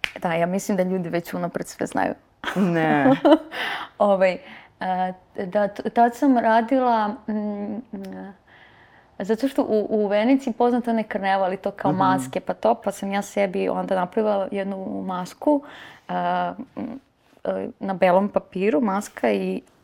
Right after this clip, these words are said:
Speaker 1: bukvalno je, mm, najobičniji, ma, nije papir, bio karton, na kome je pisalo, um, „I'm waiting fifty minutes of fame with this mask in Venice.”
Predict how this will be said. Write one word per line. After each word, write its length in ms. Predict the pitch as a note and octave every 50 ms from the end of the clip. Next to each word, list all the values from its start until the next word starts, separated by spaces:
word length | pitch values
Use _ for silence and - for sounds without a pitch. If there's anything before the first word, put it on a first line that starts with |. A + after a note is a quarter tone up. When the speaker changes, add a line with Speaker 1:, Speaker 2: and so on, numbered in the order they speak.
| _ _ _ _ -
Speaker 1:
bukvalno 920 | A#3 G3+ F#3+ - G#3 G3 G3+ - - G#3+ G#3 G3+ G3+ G3 F#3+ F#3+ - - - _ _
je, 480 | G#3 G#3 G3+ G3+ G3 G3 G3 G3 G3 - - _ _ _ _ _ _ _
mm, 60 | - G#3+ G#3 G3+ G#3
najobičniji, 720 | - G#3+ G3+ F#3+ F#3+ F#3+ F3 F#3+ F#3+ F#3+ - - G#3+ G3 F#3 - _ _ _
ma, 240 | - F#3+ F#3 F#3 F#3 - _ -
nije 220 | G3+ G#3 G#3+ G3+ G#3 _ _
papir, 340 | - E3 D#3+ - - - F#3
bio 120 | F3 F3
karton, 520 | - - F3+ F3+ F#3+ F#3 - B3 A#3+ A#3+ C#4+ G3+ F3+ -
na 160 | - F#3+ F#3
kome 220 | F3+ - G3+ F#3+
je 80 | F#3 F3+
pisalo, 480 | - G#3+ G3 - - G#3 G3 F#3+ F#3+ G3 - - - - - - - - - - _ _ -
um, 400 | F#3+ F#3+ F#3 F#3 F3+ F3+ F#3 - - - _ _ _ _ _ _ _ -
„I'm 240 | G#3+ G#3 A3 G#3 G3
waiting 560 | G3 G3 G3+ G3 G3+ - - G#3 G3+ G3+ -
fifty 400 | - - A#3 A3+ - - - G#3
minutes 360 | G3+ G3 G3 G3 G3 - - -
of 180 | - F#3+ - -
fame 300 | - - G#3 G3 F#3 F#3
with 200 | F#3 F3+ F#3+ F#3
this 340 | - F#3 G3 F#3+ F3+ - -
mask 380 | F#3 F3 E3+ E3+ - - - -
in 140 | F3 F3
Venice.” 640 | E3 - - - - - - - - - - - -